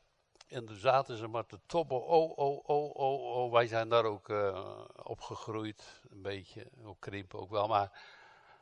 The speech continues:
waar halen we nu een ander gebouw vandaan? Want het gebouw ging dicht. En dominee kreeg een, eh, in zijn hart dat er een toegeruste opperzaal zou zijn.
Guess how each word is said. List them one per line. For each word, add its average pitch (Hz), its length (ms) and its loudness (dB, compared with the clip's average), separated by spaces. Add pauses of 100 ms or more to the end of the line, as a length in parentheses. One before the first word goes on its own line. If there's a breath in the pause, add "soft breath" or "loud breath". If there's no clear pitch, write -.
(220 soft breath)
waar 147 280 6
halen 143 340 10
we 139 80 -4
nu 147 180 -6
een 139 80 -6
ander 139 320 4
gebouw 190 400 10
vandaan? 104 300 2
Want 107 140 -4
het 104 100 -8
gebouw 139 360 10
ging 90 260 -6
dicht. - 460 -16 (580)
En 107 200 -12
dominee 107 600 -4 (120)
kreeg 113 500 -4 (880 soft breath)
een, 95 480 -8
eh, 95 380 -10 (680)
in 120 200 -14
zijn 98 200 -8
hart 113 360 2
dat 110 180 -4
er 107 80 -6
een 95 160 -12 (120)
toegeruste 151 760 -4
opperzaal 131 540 4
zou 107 180 -10
zijn. 95 420 0